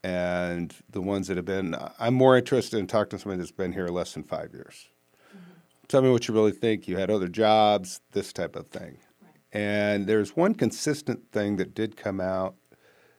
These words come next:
Speaker 1: in my conversations is we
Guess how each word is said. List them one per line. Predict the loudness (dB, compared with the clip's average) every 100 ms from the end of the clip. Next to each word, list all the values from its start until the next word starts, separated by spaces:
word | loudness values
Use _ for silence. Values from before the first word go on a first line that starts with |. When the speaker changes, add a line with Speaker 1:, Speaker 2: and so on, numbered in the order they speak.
| _ _ _ -2
Speaker 1:
in | 2
my | 4 2
conversations | 0 -2 -2 -6 -4 -2 -2 -6 -8 -8 -16 -14
is | -8 -4 -4 -6 -10 -16 _
we | -8